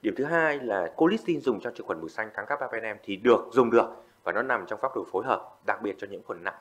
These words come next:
và do vi khuẩn kháng thuốc. Và cuối cùng, đối với cả axi mà kháng carbapenem thì nó chỉ định là nệ-, là th-, là hàng hai,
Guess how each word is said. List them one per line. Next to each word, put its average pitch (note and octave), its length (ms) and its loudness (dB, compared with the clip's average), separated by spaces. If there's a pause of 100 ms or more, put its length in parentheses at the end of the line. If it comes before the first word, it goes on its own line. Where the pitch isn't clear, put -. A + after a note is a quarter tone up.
và D#2 80 -16
do F#2 140 -8
vi G2 100 -12
khuẩn E2+ 160 -12
kháng D#2 200 -14
thuốc. - 360 -8 (380)
Và - 80 2
cuối C#3 140 0
cùng, A#2 340 2 (240)
đối A#2+ 240 4
với C3+ 240 -2
cả F#2+ 300 -4 (280)
axi B2+ 400 -4
mà G2 100 -8
kháng F#2 200 -10
carbapenem G#2+ 580 -8 (320)
thì F2 240 -6
nó F2 300 -2
chỉ G2 120 -6
định F2 220 -4
là E2 280 -6 (180)
nệ-, G#2 360 2
là E2 200 -12 (120)
th-, - 280 -18
là F#2 120 -8
hàng A2+ 300 -6
hai, D#3 300 2